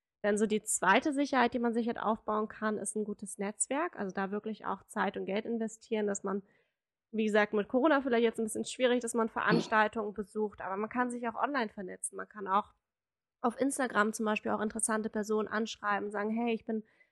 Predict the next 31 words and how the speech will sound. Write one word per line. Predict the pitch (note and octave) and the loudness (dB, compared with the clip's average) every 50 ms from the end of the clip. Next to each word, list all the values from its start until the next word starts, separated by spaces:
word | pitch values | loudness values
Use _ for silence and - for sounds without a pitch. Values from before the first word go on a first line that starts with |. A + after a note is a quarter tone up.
| _ _ - | _ _ -2
im | G#3+ A3 G#3 | -2 2 4
gleichen | A3 G#3+ A#3 A3+ A3+ A3+ | 4 4 4 2 2 0
Bereich, | A3+ A3+ A3 A#3 A#3 A#3+ A#3+ A#3 | 2 4 6 6 6 6 4 2
ich | - - | -2 -4
mach | G#3+ G#3+ | -4 -2
das | G#3 - G#3 A3 - | 0 0 -2 0 0
und | A3+ A3+ G#3+ | -2 -2 2
das, | A#3 A3+ A3+ A3+ A3 - | 2 4 4 4 2 -2
hast | A#3+ A3+ - - | -4 -6 -6 -8
du | A3 | -8
vielleicht | - - G#3+ G#3 G3+ - - | -4 0 0 0 0 0 -2
mal | A3 G#3+ | -2 0
Lust | G#3 A3 A3 - - | 0 -2 -2 -4 -8
auf | G3 G#3 - | -8 -6 -4
einen | A3 A3 | -4 -2
Zoom-Call | G#3 A#3+ C4 B3+ B3+ - - - A3+ G#3+ G#3+ G#3+ G#3+ | 0 0 0 -2 -2 -6 -4 0 2 4 4 4 4
oder | G#3+ G#3 G3+ G3+ | 2 0 0 0
wollen | G#3 G3+ G3+ G#3 G3+ | 0 -2 -2 -2 -2
wir | G3 | -6
uns | G3+ - - | -8 -10 -8
mal | A3+ - | -8 -6
irgendwie | G#3+ G#3 G#3 G#3+ - | -4 -4 -6 -6 -2
austauschen? | - G3 G#3 A3+ A#3 - - - G3+ F#3+ F#3+ G#3 G#3+ - - G3+ G3+ G#3 _ _ _ _ _ _ _ | 0 0 0 0 -2 -6 -8 -4 -2 0 0 -2 -2 -4 -4 -4 -4 -6 _ _ _ _ _ _ _
Man | - G3+ | -12 -6
kann | - A#3+ A3 G#3+ A3 | 0 2 2 6 8
Mastermind-Gruppen | A3 G#3+ A3+ A3+ - A#3 G#3+ G#3+ G3 G3+ G3+ G#3+ G#3+ - A3+ G#3+ G#3+ - G#3+ G#3+ G3 | 8 8 8 6 4 0 2 4 4 4 2 2 0 0 -4 -4 -2 -2 -4 -4 -2
gründen, | G3+ G3+ G#3 G3+ G3+ - G3+ G#3+ G3+ | 0 0 0 0 0 0 -2 -2 0
denn | G3 G3+ G3+ | 0 -2 -2
so | G3 G3+ | -2 -2
ein | G#3 G#3 | 0 2
Netzwerk | A3 A#3 A#3+ - - - A#3 A3+ A3+ - | 2 0 0 -2 -2 0 2 2 0 0